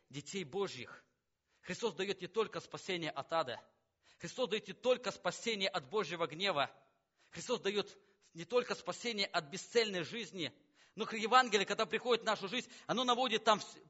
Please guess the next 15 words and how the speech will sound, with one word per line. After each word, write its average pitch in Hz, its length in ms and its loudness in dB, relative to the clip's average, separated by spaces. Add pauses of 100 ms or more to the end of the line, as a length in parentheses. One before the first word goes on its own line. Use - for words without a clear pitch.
(100)
там 247 200 6
порядок. 196 500 4 (1300)
Мы 262 140 -2
учимся, 226 460 2
мы 240 120 4
обретаем 233 560 6
эту 220 200 0
качественную 226 640 0
жизнь 254 260 -2 (240)
в 165 140 -6
Иисусе 226 340 -4
Христе. 180 500 -2 (1120)
Это 160 200 -4
даёт 139 280 -8 (580)
Евангелие. 117 540 -6